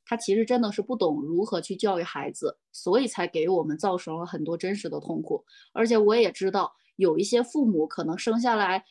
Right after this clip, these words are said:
和你的一些，这一辈子的缘分仅是给你生命，他没有过多的在其他的那种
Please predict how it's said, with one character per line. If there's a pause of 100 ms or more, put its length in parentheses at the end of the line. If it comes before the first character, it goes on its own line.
(120)
和
你
的
一
些，
这
一
辈
子
的
缘
分
仅
是
给
你
生
命， (160)
他
没
有
过
多
的 (460)
在
其
他
的
那
种